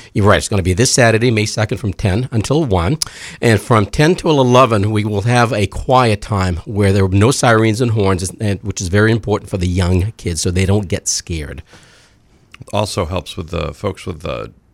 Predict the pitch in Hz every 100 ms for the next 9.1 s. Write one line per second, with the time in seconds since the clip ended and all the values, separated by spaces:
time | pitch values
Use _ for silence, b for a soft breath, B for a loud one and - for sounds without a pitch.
0 | - 98 82 - 92 - 87 - _ _
1 | - 92 80 78 85 90 82 82 80 -
2 | 76 - 113 104 - 135 123 127 104 92
3 | 95 110 135 110 117 110 87 - 113 110
4 | - - - 101 95 90 95 95 - 90
5 | 82 78 65 - _ - - 104 - -
6 | - 110 120 190 311 311 - 185 - 175
7 | - - 143 80 - - - B 175 B
8 | - 117 120 135 139 - - 254 294 -
9 | 69